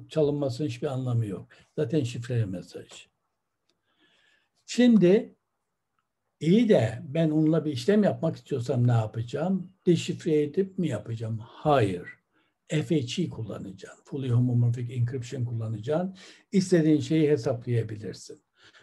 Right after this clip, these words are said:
Örnek, <clears throat> diyelim ki benim çalıştığım kurum benim maaşıma yüzde yirmi artış yapmaya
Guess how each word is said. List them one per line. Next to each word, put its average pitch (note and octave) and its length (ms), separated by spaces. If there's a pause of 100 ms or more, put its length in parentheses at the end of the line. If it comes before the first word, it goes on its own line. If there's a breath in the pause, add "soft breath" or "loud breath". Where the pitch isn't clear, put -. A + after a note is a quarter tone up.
(120)
Örnek, C#3 560 (360 soft breath)
<clears throat> F3 300
diyelim F#3+ 360
ki G3+ 380 (360 soft breath)
benim D#3 220
çalıştığım D#3 580
kurum D3+ 380
benim D3 260
maaşıma D3+ 580
yüzde C#3 400
yirmi C3+ 420
artış A#2+ 480
yapmaya A2+ 640